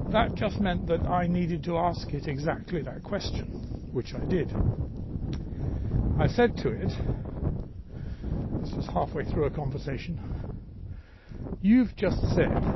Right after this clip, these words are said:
that the human race, amongst whom it seems to count itself sometimes,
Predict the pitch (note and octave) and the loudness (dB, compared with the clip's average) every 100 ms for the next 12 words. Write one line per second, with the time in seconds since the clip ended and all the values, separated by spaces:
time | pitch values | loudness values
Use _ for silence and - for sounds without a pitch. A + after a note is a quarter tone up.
0 | - - - - E3+ E3+ - - - - | 0 -2 -8 -4 0 0 -4 -16 -16 -18
1 | - - - - - - - F3+ G#3 G#3 | -20 -14 -10 -4 -2 2 2 4 4 4
2 | F3 D#3 D3+ D#3 - - - - - - | 4 6 6 6 4 2 0 0 0 0
3 | - - - - - - - - - D3+ | 0 0 2 2 2 0 -2 -2 -4 0
4 | E3 D3 C3+ F#3+ C#3+ - G#3 - - - | 0 0 0 0 0 0 -2 -2 -6 -2
5 | D#3+ C#3+ - - - F#3 E3 - A2 A#2+ | -2 -2 -6 -6 -2 -2 -2 -4 -4 -4
6 | - - - - | -4 -4 -4 -4